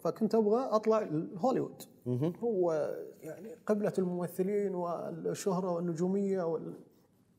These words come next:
Speaker 1: وهناك التمثيل اللي أنت ربيت عليه واللي أنت تعرفه وزي كذا. فكنت أقول له: "يا أخي، أنا أبغى أطلع برا وأبي أمثل في هوليوود." قال لي: "ليش تبي تطلع برا؟"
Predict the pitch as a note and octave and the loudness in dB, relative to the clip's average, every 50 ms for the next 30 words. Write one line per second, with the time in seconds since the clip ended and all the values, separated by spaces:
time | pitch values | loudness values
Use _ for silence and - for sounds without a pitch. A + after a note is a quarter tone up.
0 | _ _ _ _ _ - - - - - - - - D3 G3 B3+ A3+ G3+ - - | _ _ _ _ _ -20 -20 -20 -20 -20 -10 0 4 6 8 8 8 6 6 6
1 | - F#3+ F3+ - F#3+ G3 G3 F#3+ F3+ E3+ F3+ F3+ F3 F3 F3 E3+ F#3 F#3 E3+ D3+ | 8 8 8 10 10 10 12 12 10 10 8 10 10 10 10 10 10 10 10 10
2 | D3+ F3 F3 F3 F3 E3+ E3 D#3+ D#3+ E3 E3 - E3 C#3+ D3 D3 D#3+ - - D3+ | 10 10 8 8 6 6 4 4 4 4 2 2 2 4 4 4 4 4 2 2
3 | C#3 B2+ C3+ B2+ - D3 A#2+ A#2+ A#2 - - - - - - - - - - - | 2 2 -2 -2 -2 -2 -4 -4 -4 -10 -16 -20 -18 -16 -16 -16 -16 -10 -8 2
4 | F3+ - G#3+ G3 G#3 G3 A3 A3 G#3 F#3+ G3 F3+ - G3 A3 G#3+ G3+ F#3+ F#3 E3+ | 6 8 10 10 12 10 10 10 10 8 4 2 2 0 2 2 4 2 2 2
5 | F3 E3+ F3 F3 - D#3+ D#3 - - - - - - - G#3 D#3 D#3+ D#3 D3 D3 | 0 -2 -2 -2 -2 -4 -4 -4 -6 -10 -20 -20 -18 -8 -2 2 2 2 4 4
6 | D#3 D3+ - - - - - - - - C3+ C3+ - - - - - - D3 C3+ | 2 2 2 -2 -6 -6 -6 -4 -4 -4 -4 -4 -6 -8 -10 -10 -8 -4 0 2
7 | D3+ D3 D3+ D3 D3 D3 - B2 A#2 - - A#2 A#2+ C3 A#2 A2+ - - - - | 4 4 4 4 2 0 -6 -6 -6 -8 -10 -10 -8 -8 -8 -10 -12 -18 -16 -8
8 | G#3 E3 D#3+ E3 D#3+ D#3+ D3+ D#3 D#3 D3+ D3 G3 A3+ F3 D3+ D#3 - - - - | -2 0 2 2 4 4 4 4 4 4 6 8 8 8 6 2 -4 -10 -14 -14
9 | C3+ C3 C3 - - - - - - D3 C3+ C3+ B2+ - C#3+ | -12 -12 -12 -14 -14 -14 -10 -10 -8 -8 -8 -10 -12 -14 -18